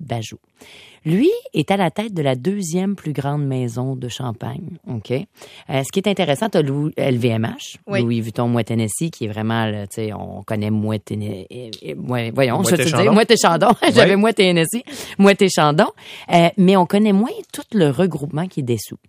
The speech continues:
Speaker 1: Et Philippe Bajot a une histoire particulière. En fait, ce qui est intéressant, c'est que cet homme-là est parti de rien. Euh, il travaillait pour une maison qui s'appelait Chanoine à l'époque. Et, euh, de fil en aiguille, le propriétaire était fatigué, malade, et avant son décès,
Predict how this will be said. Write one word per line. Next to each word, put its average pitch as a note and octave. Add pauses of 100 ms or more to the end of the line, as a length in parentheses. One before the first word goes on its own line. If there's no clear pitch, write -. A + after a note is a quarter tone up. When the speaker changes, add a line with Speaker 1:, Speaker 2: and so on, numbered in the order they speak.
(300)
Speaker 1:
Et G3+
Philippe C4
Bajot G3
a A3
une E3
histoire F3
particulière. D3
En A#2
fait, F#3
ce -
qui C#3+
est B2+
intéressant, A#2
c'est -
que -
cet G3
homme-là D3+ (280)
est C#3
parti C3
de D#3
rien. A2 (540)
Euh, A2+
il A#2
travaillait C#3
pour G3+
une C#3+
maison B2+
qui -
s'appelait D3
Chanoine C3
à A#2+
l'époque. - (420)
Et, C3+
euh, B2
de B2+
fil G3
en E3
aiguille, E3+
le E3
propriétaire C#3+
était A2
fatigué, A#2+
malade, A2
et A#2
avant A#2
son C#3
décès, A2+